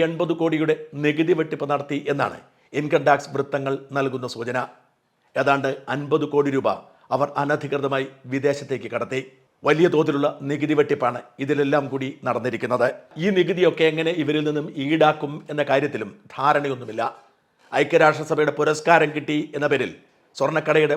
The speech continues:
മുതലാളി വ്യാജ പ്രചരണം നടത്തിയിരുന്നു. ആ പ്രചരണം തെറ്റാണെന്ന് മറുനാടനായിരുന്നു റിപ്പോർട്ട് ചെയ്തത്. ഇതിനെ തുടർന്ന് മറുനാടനെതിരെ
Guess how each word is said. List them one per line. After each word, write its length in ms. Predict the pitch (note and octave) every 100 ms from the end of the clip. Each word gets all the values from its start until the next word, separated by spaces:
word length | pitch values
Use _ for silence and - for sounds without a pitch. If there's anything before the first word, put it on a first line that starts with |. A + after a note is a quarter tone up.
| -
മുതലാളി 440 | C#3+ D3 D3+ C#3+ F#2 - _ -
വ്യാജ 260 | C#3 C#3+ D3+ D3
പ്രചരണം 360 | C#3 C3+ C3+ B2
നടത്തിയിരുന്നു. 460 | A2 A2+ A#2 A#2+ C3 - _ _ _
ആ 100 | B2+ C#3+
പ്രചരണം 400 | D3 C#3+ C#3+ D3 C#3+ -
തെറ്റാണെന്ന് 580 | C#3 - D#3+ C#3+ C3+ F2+ _ _ - C3+
മറുനാടനായിരുന്നു 680 | C#3+ C#3+ D3+ C#3+ C#3 C3 C3
റിപ്പോർട്ട് 240 | B2+ A#2+ G#2+
ചെയ്തത്. 280 | A#2 A#2 A#2 E3+ - _ _ _ C3
ഇതിനെ 200 | E3 F3
തുടർന്ന് 220 | D#3 D#3+ D#3
മറുനാടനെതിരെ 640 | D3 D#3 E3 D#3+ C#3+ B2